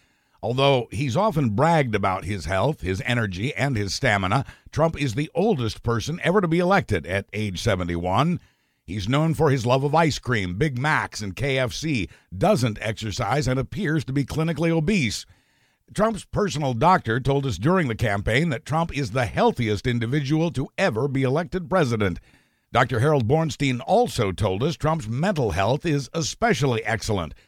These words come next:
Quoting Trump's private physician, "His brain is turned on twenty-four hours a day." Unfortunately, the president's mental health will not be examined tomorrow, despite the even greater importance of that.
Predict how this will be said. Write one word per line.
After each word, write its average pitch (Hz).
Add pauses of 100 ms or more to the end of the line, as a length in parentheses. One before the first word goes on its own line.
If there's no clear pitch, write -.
(200)
Quoting 135
Trump's 143
private 147
physician, 139 (140)
"His 135
brain 185
is 127
turned 175
on 160
twenty-four 135
hours 165
a 170
day." 120 (800)
Unfortunately, 107
the 113
president's 117
mental 98
health 107
will 120
not 131
be 95
examined 95
tomorrow, 101
despite 143
the 117
even 127
greater 143
importance 135
of 131
that. 135